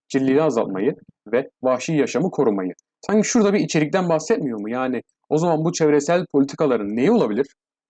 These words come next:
Hatta size, in size ve in scope demişti. Yani kapsam değil mi? Scope kelimesi olur da gelir.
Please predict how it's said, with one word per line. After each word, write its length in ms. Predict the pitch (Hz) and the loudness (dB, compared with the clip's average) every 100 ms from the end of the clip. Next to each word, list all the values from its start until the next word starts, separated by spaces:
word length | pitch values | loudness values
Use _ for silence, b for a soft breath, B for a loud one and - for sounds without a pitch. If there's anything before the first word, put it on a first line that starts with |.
| _ _ _ | _ _ _
Hatta 280 | 127 - 117 | -6 -2 -2
size, 420 | - 123 170 226 - - - | 0 0 2 0 -6 -12 -6
in 120 | 113 | -4
size 520 | 107 135 156 170 127 | -2 0 0 0 0
ve 160 | 131 208 - | 0 0 -4
in 260 | 127 190 269 _ _ _ _ _ | -4 -2 -2 _ _ _ _ _
scope 400 | - - 123 107 | -14 -6 -4 -4
demişti. 300 | 95 - 98 | -8 -10 -12
Yani 640 | 104 110 104 104 110 170 208 _ _ | -10 -8 -8 -6 -6 -6 -8 _ _
kapsam 440 | - 104 - 101 98 | -14 -12 -8 -6 -4
değil 80 | |
mi? 80 | 139 - b b | -6 -10 b b
Scope 280 | - 139 120 | -6 -4 -2
kelimesi 360 | 127 117 110 120 | -2 0 0 0
olur 220 | 120 113 | 2 2
da 60 | 107 | 2
gelir. 320 | 98 151 | 0 -2